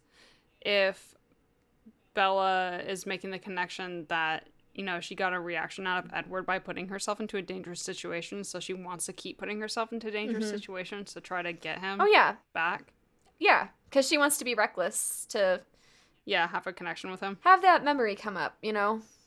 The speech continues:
Speaker 2: So.
Speaker 1: Right.
Speaker 2: And what perfect way than riding a motorcycle? <laughs>
Speaker 1: Yeah, she sees a sign for motorcycles for sale,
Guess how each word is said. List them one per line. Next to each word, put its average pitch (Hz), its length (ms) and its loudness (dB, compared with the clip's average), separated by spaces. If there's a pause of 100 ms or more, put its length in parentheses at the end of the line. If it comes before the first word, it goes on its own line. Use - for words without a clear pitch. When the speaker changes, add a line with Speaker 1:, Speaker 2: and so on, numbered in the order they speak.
(160)
Speaker 2:
So. - 400 -10 (520)
Speaker 1:
Right. 170 280 -2 (480)
Speaker 2:
And 226 160 4
what 349 240 8
perfect 381 400 0
way 247 320 8
than 196 560 -2
riding 196 260 0
a 285 60 0
motorcycle? 180 800 -2
<laughs> - 60 -18 (1200)
Speaker 1:
Yeah, 196 320 4
she 202 200 -2
sees 226 260 -2
a 294 60 -2
sign 214 280 4
for 185 380 -2
motorcycles 190 560 0
for - 160 -8
sale, 175 480 -4